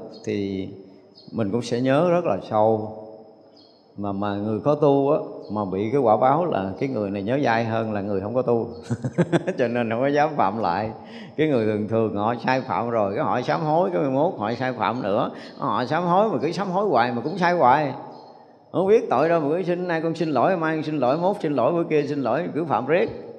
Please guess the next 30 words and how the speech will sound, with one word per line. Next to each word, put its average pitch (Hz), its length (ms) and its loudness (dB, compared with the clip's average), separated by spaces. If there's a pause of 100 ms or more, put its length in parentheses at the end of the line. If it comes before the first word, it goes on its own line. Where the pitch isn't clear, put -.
(280)
Nhưng 165 180 4
cái 185 100 2
người 143 200 2
có 156 140 0
căn 151 200 2
khí 175 180 4
họ 151 180 2
chỉ 131 200 -4
một 127 320 4
lần 123 540 2
sai 131 200 0
phạm 110 280 0
là 107 80 -4
không 113 160 -4
bao 123 80 2
giờ 104 180 0
tái 127 140 0
phạm 98 300 -8
nữa. 98 120 -10 (260)
Thì 117 120 0
biết 147 300 2
đó 131 180 4
là 170 120 0
cái 131 140 -2
người 107 160 -2
có 117 100 0
căn, 113 200 -4 (800)
căn 117 260 -2
cơ 117 180 0
lớn. 139 520 0